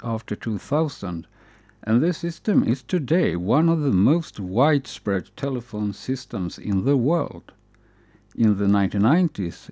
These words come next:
Ericsson started manufacturing mobiles. They quickly became known for the quality and was soon one of the biggest manufacturers.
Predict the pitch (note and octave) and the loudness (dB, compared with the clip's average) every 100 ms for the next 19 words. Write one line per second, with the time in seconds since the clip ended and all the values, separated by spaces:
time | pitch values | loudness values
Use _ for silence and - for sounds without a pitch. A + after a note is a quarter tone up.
0 | - A#2 C#3 - - D#3 E3 - - C3+ | -8 -4 -2 -2 0 2 2 -2 -2 -2
1 | C#3+ A#2+ A#2+ B2+ B2 - C3 - - C3+ | -2 0 2 4 2 0 -4 -4 -2 0
2 | C3+ G2+ A2 D#3 F2+ F2 - - F2+ - | 0 2 2 2 0 -2 -4 -8 -14 -20
3 | - - - - - G#2 F#2+ - D#3 - | -20 -20 -20 -20 -6 -4 -2 0 0 0
4 | F3 D3+ D3+ C#3+ B2+ G2+ A#2+ E3 E3+ - | -4 -2 -2 2 4 4 2 2 -2 -4
5 | A2+ F#2 G2 - B2+ E3 F3 F#3 F#3 - | -8 -6 -6 -6 -2 -2 -2 -2 -4 -6
6 | - C#3+ D3+ C#3+ D3 - - C#3+ C#3 F#2 | -10 -2 0 0 -2 -2 4 6 6 2
7 | E2+ F#2 C3+ B2+ A#2+ G2+ E2 C3+ C#3 C#3+ | 2 2 2 2 0 -4 -4 -4 -4 -6
8 | - F2+ F#2 G#2+ B2+ A#2+ - - - G2+ | -10 -6 -2 2 2 0 -4 -6 -6 -8
9 | G2 - - | -8 -12 -16